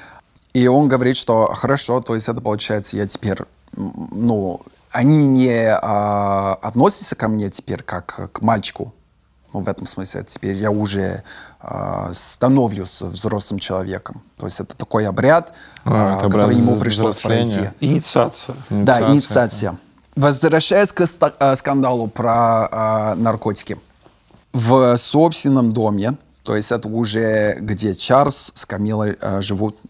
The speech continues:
Speaker 1: и в обычном режиме, когда их нет, а, в школе, с, а, Уильям с Гарри. А, как сказать, а, этаж ровно с землёй, если просто пойти на улице, да?
Speaker 2: Мгм.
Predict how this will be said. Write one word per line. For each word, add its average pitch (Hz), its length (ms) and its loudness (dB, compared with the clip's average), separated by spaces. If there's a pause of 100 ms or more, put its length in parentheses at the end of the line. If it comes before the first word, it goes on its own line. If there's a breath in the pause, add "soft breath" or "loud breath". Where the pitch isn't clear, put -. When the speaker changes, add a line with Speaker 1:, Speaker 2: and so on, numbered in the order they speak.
(120)
Speaker 1:
и 95 720 -4
в 98 460 -2
обычном 107 440 -2
режиме, 120 460 0
когда 98 360 -6
их - 380 -8
нет, 101 300 -6
а, 98 280 -6
в - 80 -8
школе, 127 380 0 (520 loud breath)
с, - 240 -8
а, 98 440 -2
Уильям 113 340 0
с - 100 -8
Гарри. 90 300 -6 (320)
А, 107 640 2 (1400)
как - 200 -10
сказать, 98 600 -6
а, 101 580 -2
этаж 160 640 2 (680)
ровно 117 600 2
с 104 260 -4
землёй, 98 380 -4
если 98 300 -6
просто - 340 -8
пойти 95 340 -8
на 90 100 -6
улице, 87 360 -8
да? 131 200 -4
Speaker 2:
Мгм. 107 320 -2